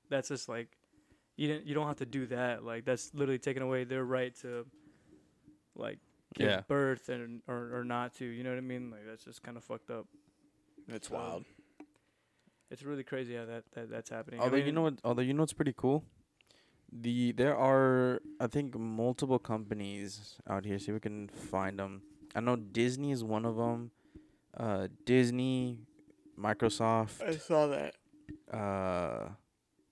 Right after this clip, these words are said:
Speaker 2: Apple,
Speaker 3: They'll pay your
Speaker 2: Netflix.
Speaker 3: expense, your plane ticket to go to a state that has
Speaker 2: Yes. Oh, it's, uh, Microsoft,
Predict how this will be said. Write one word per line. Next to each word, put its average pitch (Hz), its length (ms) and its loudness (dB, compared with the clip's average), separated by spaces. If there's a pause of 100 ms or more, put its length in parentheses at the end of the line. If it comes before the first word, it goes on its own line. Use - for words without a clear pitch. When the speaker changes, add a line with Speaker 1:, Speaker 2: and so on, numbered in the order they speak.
(260)
Speaker 2:
Apple, 127 680 6 (480)
Speaker 3:
They'll 113 320 4
pay 131 200 4
your 120 200 6
Speaker 2:
Netflix. 113 60 0
Speaker 3:
expense, - 600 -6
your 113 140 -6
plane 120 340 -8
ticket 117 320 -8 (220)
to - 80 -14
go 120 240 0
to 117 260 -6
a 113 40 -4
state 104 300 -10
that 117 100 -6
has - 540 -10
Speaker 2:
Yes. 110 360 4
Oh, 127 180 10
it's, 113 300 2
uh, 113 320 4
Microsoft, 127 600 4